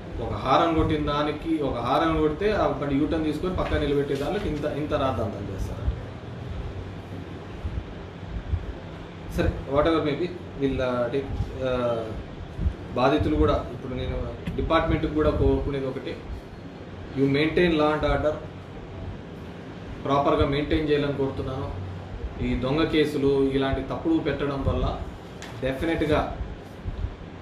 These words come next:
అది ఇంకో పద్ధతికి లీడ్ అవుతుంది. ధర్మవరం is very sensitive area. వాటిని తగ్గించడానికి నాకు పదహైదేళ్ల నుంచి పద్దెనిమిది ఏళ్ళు పట్టింది టైము.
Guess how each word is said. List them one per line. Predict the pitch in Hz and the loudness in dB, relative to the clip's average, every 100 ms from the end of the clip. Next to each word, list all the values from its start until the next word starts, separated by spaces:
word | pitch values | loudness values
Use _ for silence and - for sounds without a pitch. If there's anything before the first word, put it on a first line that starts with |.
| - - - | -6 -6 -2
అది | 135 143 | 2 2
ఇంకో | 143 151 | 4 4
పద్ధతికి | 143 135 156 135 | 4 4 4 4
లీడ్ | 139 143 | 6 6
అవుతుంది. | 139 135 135 - - - - - - - - 135 | 6 2 -2 -6 -10 -14 -14 -16 -16 -16 -8 0
ధర్మవరం | 135 160 160 165 165 165 - 139 | 2 6 4 4 0 -2 -4 -2
is | 151 | 0
very | 135 143 160 | 4 6 4
sensitive | 156 143 - 139 147 | 2 -2 -2 -2 0
area. | 139 131 127 131 131 131 - - - - - - - - - - - - - - - - - - - - - - | 2 2 2 0 0 -2 -2 -4 -4 -8 -8 -6 -8 -8 -8 -6 -6 -6 -6 -2 0 0 -2 -6 -10 -12 -12 -6
వాటిని | 120 135 160 180 170 165 135 - - | 0 4 6 6 4 4 0 -2 0
తగ్గించడానికి | 143 143 175 175 180 165 160 165 165 123 110 - - - - - - - - - - - 196 190 - - 135 | 0 2 2 4 4 4 4 4 0 -2 -4 -4 -6 -10 -14 -14 -14 -12 -12 -12 -12 -8 -6 -6 -8 -10 -6
నాకు | 127 139 160 156 | 0 2 2 2
పదహైదేళ్ల | 143 151 151 147 147 147 | 4 4 6 6 6 4
నుంచి | 147 147 - | 0 0 0
పద్దెనిమిది | 135 135 135 | 0 0 0
ఏళ్ళు | 139 | -2
పట్టింది | 165 - 143 135 | -2 -2 -2 -2
టైము. | 131 127 123 127 | -4 -4 -4 -6